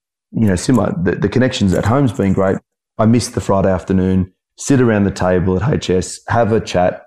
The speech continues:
have a drink, have a laugh about the week that was. I definitely miss that. And I feel that that's something that is important to me. I, and I've realised it's important to me now that I don't have it.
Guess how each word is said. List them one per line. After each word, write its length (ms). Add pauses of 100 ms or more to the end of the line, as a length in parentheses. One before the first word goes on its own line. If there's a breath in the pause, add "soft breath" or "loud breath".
have 200
a 80
drink, 340
have 200
a 40
laugh 340
about 240
the 80
week 240
that 80
was. 380 (380)
I 60
definitely 360
miss 240
that. 320 (300)
And 140
I 40
feel 340
that 100
that's 240
something 420
that 180 (380)
is 180
important 480
to 80
me. 140
I, 100 (220)
and 260
I've 140
realised 340
it's 100
important 300
to 40
me 80
now 260
that 100
I 140
don't 200
have 200
it. 120